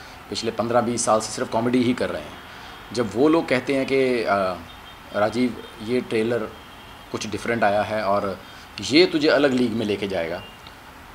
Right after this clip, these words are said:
तो सुन के बड़ी खुशी होती है। और सच में मतलब, अ, इतनी गारंटी दे सकते हैं कि ये फिल्म जो भी देखेगा कम से कम शिकायत वाला मुंह लेके बाहर नहीं आएगा। अ, हमने कंजूसी की है, अ,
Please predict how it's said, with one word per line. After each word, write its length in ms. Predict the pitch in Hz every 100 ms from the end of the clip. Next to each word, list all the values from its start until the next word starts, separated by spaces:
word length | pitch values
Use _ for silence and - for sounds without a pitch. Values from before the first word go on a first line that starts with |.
| -
तो 280 | 107 101 95
सुन 200 | 117 110
के 100 | 117
बड़ी 140 | 113
खुशी 280 | 113 - 135
होती 280 | 117 107 113
है। 80 |
और 180 | 113 113
सच 300 | - - 127
में 160 | 139 82 -
मतलब, 400 | 95 92 104 92
अ, 160 | 98 92 82 69 - 120
इतनी 240 | 120 127
गारंटी 320 | 110 110 131
दे 120 | 107
सकते 280 | 101 110 -
हैं 100 | 120
कि 60 | 120
ये 240 | 117 117
फिल्म 260 | 117 127 123
जो 280 | - 123 135
भी 120 | 180
देखेगा 460 | 127 107 113 92 - - - - -
कम 120 | 131
से 120 | 147
कम 140 | 151
शिकायत 440 | 147 - 120 123 143
वाला 180 | 147 147
मुंह 200 | 135 143
लेके 160 | 123
बाहर 200 | 104 92
नहीं 180 | 120 104
आएगा। 280 | - 104 107 - - - - -
अ, 100 | 98 101 98 95 92 87 87 - - - - 65
हमने 320 | 101 120 127
कंजूसी 360 | 156 123 123
की 160 | 123 117
है, 120 | 107
अ, 1120 | - - - - - 104 101 98 92 92 90